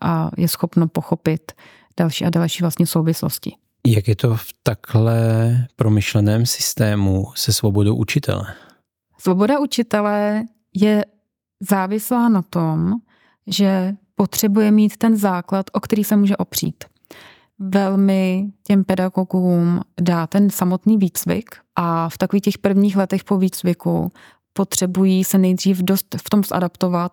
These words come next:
Speaker 1: aby vlastně si zajeli, jak to má vypadat. A pak víc a víc byli schopni vlastně reagovat, i vnášet tam tu svoji osobnost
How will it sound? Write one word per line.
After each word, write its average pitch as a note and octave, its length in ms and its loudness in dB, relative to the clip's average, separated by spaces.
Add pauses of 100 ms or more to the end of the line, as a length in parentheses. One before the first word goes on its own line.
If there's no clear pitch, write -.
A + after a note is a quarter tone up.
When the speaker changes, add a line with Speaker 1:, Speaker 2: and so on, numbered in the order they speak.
Speaker 1:
aby F3 600 0
vlastně F3+ 340 0
si - 140 -2
zajeli, E3 500 0 (300)
jak F3+ 340 -2
to G3 80 2
má F#3+ 160 4
vypadat. E3 540 -2 (340)
A F#3 80 0
pak F#3+ 220 -2
víc G3 280 2
a G3 80 0
víc F#3 300 2
byli F#3+ 240 2
schopni F3 640 0
vlastně F#3 340 2
reagovat, F3 500 -2 (280)
i F#3 80 2
vnášet F3+ 380 2
tam F#3 160 0
tu F3+ 120 -2
svoji F#3 240 0
osobnost D#3+ 720 -2